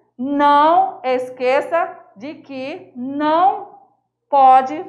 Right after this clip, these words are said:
flexionar o verbo fazer indicando o tempo, beleza?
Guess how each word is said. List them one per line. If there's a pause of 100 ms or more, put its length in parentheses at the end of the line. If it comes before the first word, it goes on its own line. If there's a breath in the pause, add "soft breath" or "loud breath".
(140)
flexionar
o
verbo
fazer
indicando
o
tempo,
beleza?